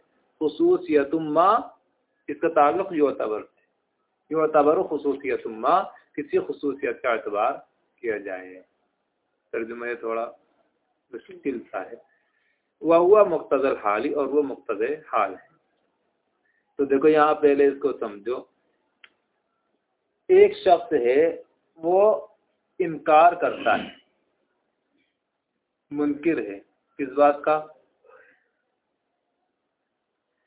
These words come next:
एक शख्स ये कहता है कि जैद घर में नहीं है, एक शख्स ये कहता है कि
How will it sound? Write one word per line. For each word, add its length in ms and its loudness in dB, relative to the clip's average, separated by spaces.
एक 120 -2
शख्स 240 2
ये 60 4
कहता 300 2
है 80 4
कि 160 0
जैद 260 -4
घर 180 -4
में 120 -4
नहीं 220 -10
है, 140 -20
एक 180 -8
शख्स 320 -6
ये 100 -4
कहता 380 -4
है 120 -8
कि 140 -8